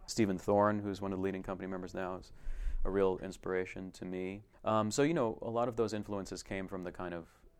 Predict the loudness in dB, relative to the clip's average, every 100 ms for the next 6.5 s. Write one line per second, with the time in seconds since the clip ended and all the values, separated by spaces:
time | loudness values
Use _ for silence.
0 | -6 -2 0 0 0 2 2 0 -4 -6
1 | 2 6 6 6 2 2 2 0 -4 0
2 | 0 0 -2 0 0 2 -2 -2 -2 -2
3 | -4 -4 -4 0 2 2 0 -4 -6 -2
4 | -4 -4 -10 -12 0 4 6 6 6 6
5 | 10 10 12 10 8 6 4 2 -2 -2
6 | -2 0 2 2 0